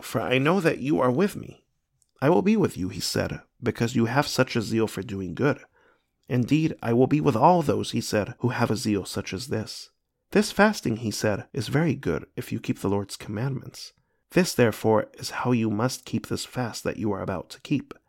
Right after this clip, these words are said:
First of all, guard against every evil word and every evil desire." And cleanse your heart of all the vanities of this world.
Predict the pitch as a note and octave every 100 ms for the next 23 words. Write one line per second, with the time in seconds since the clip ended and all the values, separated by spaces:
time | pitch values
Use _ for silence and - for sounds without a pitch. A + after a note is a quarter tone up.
0 | _ _ _ _ _ _ - - F#3+ G3+
1 | - A2 G2+ E2+ - - - B2 F#3 F3
2 | G#2+ B2 - B2 A#2+ A#2 - A#2+ G#2 F2+
3 | A#2+ C#3 C#2+ - - _ - A2+ F2+ A#2+
4 | G2+ - G#2+ G2 - E2+ F2 A2 G2+ -
5 | - _ _ _ _ _ A#2 A#2 - F3+
6 | A3 D3+ G2 F#2+ G2+ G#2 - A2 - A#2
7 | C#3+ C#3 G#2+ G#2+ A2+ F#2+ F#2+ F#2 E2+ E2+
8 | - F2 A2+ A2+ D2 -